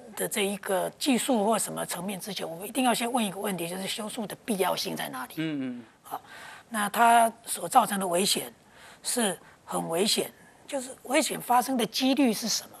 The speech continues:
Speaker 1: 啊？
Speaker 2: 是。
Speaker 1: 这就是我们现在最近在讲的树木风险评估这个概念啊。
Speaker 2: 嗯，嗯。
Speaker 1: 那有一些新观念我们要带进来，比方说都市林的概念，
Speaker 2: 嗯。
Speaker 1: 啊，附层林的概念，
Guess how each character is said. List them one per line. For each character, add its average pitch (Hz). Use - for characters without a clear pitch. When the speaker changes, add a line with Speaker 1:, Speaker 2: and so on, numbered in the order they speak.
Speaker 1:
啊？ -
Speaker 2:
是。 147
Speaker 1:
这 254
就 233
是 226
我 180
们 165
现 220
在 208
最 220
近 202
在 196
讲 -
的 -
树 -
木 202
风 190
险 160
评 165
估 170
这 -
个 -
概 -
念 135
啊。 131
Speaker 2:
嗯， -
嗯。 -
Speaker 1:
那 240
有 214
一 240
些 294
新 277
观 254
念 247
我 160
们 170
要 190
带 185
进 -
来， 131
比 -
方 175
说 240
都 247
市 240
林 156
的 165
概 170
念， 147
Speaker 2:
嗯。 143
Speaker 1:
啊， -
附 247
层 175
林 160
的 165
概 160
念， 147